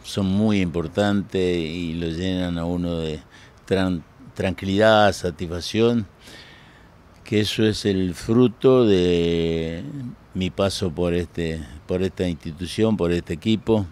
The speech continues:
y realmente eso demuestra de que uno vino a, a hacer su trabajo y lo cumplió de la mejor manera posible,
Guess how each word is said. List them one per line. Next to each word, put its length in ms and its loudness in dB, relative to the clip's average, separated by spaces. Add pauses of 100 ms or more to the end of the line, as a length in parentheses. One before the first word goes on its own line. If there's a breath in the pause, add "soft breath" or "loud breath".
(920 soft breath)
y 60 -4
realmente 1040 2 (160)
eso 240 -6
demuestra 540 0
de 240 0
que 200 -2
uno 600 0
vino 420 -2
a, 200 -4 (220)
a 80 -10
hacer 260 -2
su 180 -4
trabajo 520 4
y 40 2
lo 140 2
cumplió 500 -2
de 120 0
la 100 -2
mejor 320 -4
manera 340 -2
posible, 600 -2